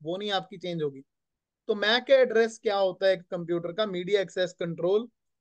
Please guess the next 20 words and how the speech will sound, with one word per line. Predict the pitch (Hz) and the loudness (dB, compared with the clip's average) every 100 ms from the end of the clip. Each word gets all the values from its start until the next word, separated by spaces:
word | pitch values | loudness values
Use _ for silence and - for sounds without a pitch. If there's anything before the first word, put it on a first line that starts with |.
| _ - | _ -4
फ़ोर्टी | 196 196 - 254 247 - - | -4 -4 -4 -6 -6 -6 2
एट | 226 247 220 | 4 4 0
बिट | 175 196 175 | 0 0 -2
का | 180 185 | 0 4
एक | 175 190 196 | 6 4 0
हेक्साडेसिमल | 185 170 170 - - 214 220 240 170 160 - 175 180 214 | -4 -2 -4 -6 -4 0 2 4 4 2 0 -8 -4 0
एड्रेस | 185 165 160 156 - | 0 2 0 0 -2
होता | 160 202 | -4 -2
है, | 160 - _ _ _ _ _ _ _ _ _ _ | -2 -4 _ _ _ _ _ _ _ _ _ _
जिसको | 143 175 175 _ 220 208 | -10 -10 -10 _ 2 2
हम | 190 214 240 | 0 0 -2
फिजिकल | - 202 196 226 240 233 | -4 -10 -6 -2 2 4
एड्रेस | 226 196 208 202 | 4 2 0 -2
बोलते | 180 185 175 170 | -2 -2 -2 -4
हैं। | |
ये | 151 165 190 | -4 0 0
भी | 233 | 0
इंटरव्यू | 214 208 220 220 | -2 -2 -4 -4
क्वेश्चन | 202 202 - 202 | -4 -4 -6 -10
है, | 147 | -10